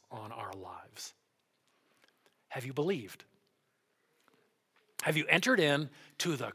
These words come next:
call of Jesus that we see here in these first few verses of Romans? A call in which we become servants of our Master Jesus,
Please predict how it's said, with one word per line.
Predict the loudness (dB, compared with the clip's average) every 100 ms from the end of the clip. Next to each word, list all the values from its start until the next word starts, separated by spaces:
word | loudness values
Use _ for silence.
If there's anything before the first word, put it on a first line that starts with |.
| -8
call | -6 2 8 8 8
of | 6 2
Jesus | -2 -2 0 2 2 2 2 0 _ _ _
that | 2 4
we | 4
see | 6 6 6 4 4
here | 6 6
in |
these | 6 2
first | 4 4 4
few | 4 2
verses | 6 6 6 2 0
of | -2
Romans? | -2 -2 -4 0 0 0 -8 _ _ _ _ _ _ _ _ -16 0
A | 6 8
call | 8 12 12 12
in | 10
which | 8 6
we | 2
become | 2 2 6 6 4 -6 2
servants | 6 12 12 12 8 6 8 8 4 _ _
of | 6 8
our | 10
Master | 8 6 4 4 0
Jesus, | -2 -4 -4 -2 -2